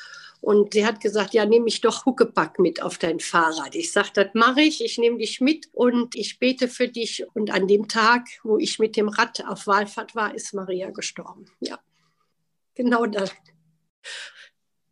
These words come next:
Es hat so sollen sein, ja. Sie war ja dann auch erlöst.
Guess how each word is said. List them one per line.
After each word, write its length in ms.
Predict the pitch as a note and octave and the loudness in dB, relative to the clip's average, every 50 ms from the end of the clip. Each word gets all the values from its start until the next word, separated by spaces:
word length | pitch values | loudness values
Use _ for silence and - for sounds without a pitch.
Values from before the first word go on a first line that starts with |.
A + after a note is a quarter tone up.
| _ _ _ _ | _ _ _ _
Es 180 | - A#3+ - - | -2 -2 0 0
hat 200 | B3 A#3+ A#3+ - | 0 -2 0 0
so 180 | - A3 A3 G#3 | 2 2 4 4
sollen 380 | G3 G3+ F#3+ G3 F#3+ F#3 F#3+ | 4 2 2 4 4 2 2
sein, 340 | F3 E3+ D#3 D3+ D3 D3+ D3+ - - - - - | 2 0 -2 -2 -4 -6 -8 -12 -18 -20 -10 -4
ja. 180 | G3+ G#3 G3+ - - - - - - _ _ _ _ _ _ _ | -4 -2 -2 -4 -6 -10 -14 -20 -20 _ _ _ _ _ _ _
Sie 220 | G3+ A3 G#3 F#3 | -4 -2 0 2
war 140 | G#3 G3 F#3+ | 2 4 4
ja 140 | F#3+ G3 F#3+ | 4 2 2
dann 240 | F#3 F3 E3 F3+ - | 0 -2 -2 -2 -2
auch 180 | - D#3+ - | -2 -4 -4
erlöst. 760 | - - - F3 F3 D#3+ D#3 - - - - - - - | -6 -6 -4 -2 -2 -2 -4 -4 -6 -8 -10 -12 -16 -20